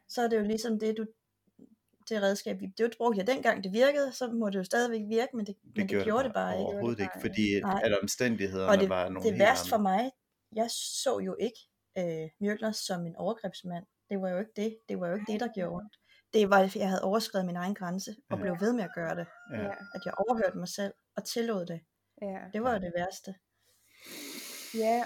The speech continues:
Speaker 3: og jeg tænker også, at det er noget af, af udfordringen med hele vores seksuelle energi, som måske ikke så mange er, er så bevidste om, det er, hvordan vi bruger vores seksualitet.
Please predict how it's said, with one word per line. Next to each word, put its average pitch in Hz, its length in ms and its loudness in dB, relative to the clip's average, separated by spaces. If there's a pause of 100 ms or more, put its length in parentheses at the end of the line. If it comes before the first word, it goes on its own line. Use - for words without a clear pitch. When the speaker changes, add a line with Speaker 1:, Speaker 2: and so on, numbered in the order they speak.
Speaker 3:
og 233 80 2
jeg 233 200 2
tænker 269 380 -2
også, 262 220 -4
at 214 180 -4
det 262 100 0
er 247 40 0
noget 247 480 2 (100)
af, 208 400 -6 (500)
af 214 160 2
udfordringen 196 840 -4
med 202 100 -8
hele 226 400 0
vores 196 200 -2
seksuelle 220 560 -4
energi, 214 460 -6 (100)
som 220 100 -6
måske 214 640 -8
ikke 254 160 -12
så 247 140 -8
mange 233 520 -4
er, 190 300 -6 (1120)
er 233 80 2
så 240 200 -2
bevidste 240 560 0
om, 202 200 -4
det 240 240 -2
er, 254 380 -2 (640)
hvordan 226 580 0
vi 247 100 -4 (160)
bruger 233 520 -2 (580)
vores 202 180 -4
seksualitet. 208 840 -8